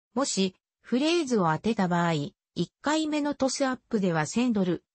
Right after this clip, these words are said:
二回目では二千ドルの賞金を獲得できる。二回目のトスアップラウンドが終わると、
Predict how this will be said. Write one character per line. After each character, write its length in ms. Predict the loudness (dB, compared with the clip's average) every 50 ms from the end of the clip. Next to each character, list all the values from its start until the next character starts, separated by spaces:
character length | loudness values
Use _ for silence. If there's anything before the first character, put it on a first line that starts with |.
| _ _
二 140 | -4 -4 -2
回 240 | -2 0 0 0 0
目 120 | -2 0
で 120 | 0 0 2
は 140 | 2 2 4
二 160 | 4 2 2
千 300 | 2 -2 -2 -2 0 0
ド 140 | 0 2 2
ル 120 | 2 2
の 200 | 2 0 0 -4 _ _ _ _
賞 280 | _ -4 0 0 0 0
金 280 | -2 -2 -2 0 0 0
を 80 | -2
獲 280 | -2 -4 -6 -6 -4 -6
得 220 | -6 -4 -2 -2
で 120 | -2 -2 -2
き 180 | -2 -2 -2
る。 160 | -2 -4 -6 -8 _ _ _ _ _ _ _ _ _
二 140 | -4 -4 -2
回 280 | -2 -2 0 0 0
目 140 | -2 -2 -2
の 140 | -2 -2 -2
ト 140 | -2 -4 -4
ス 180 | -2 -2 -2
ア 60 | -2 -2
ッ 60 | -4 -4
プ 120 | -4 -2 0
ラ 140 | 2 2 2
ウ 40 |
ン 80 | 2 2
ド 120 | 2 2
が 180 | 2 2 2 2
終 80 | 2 2
わ 100 | 2 0
る 120 | 0 0
と、 240 | 0 0 -2 -2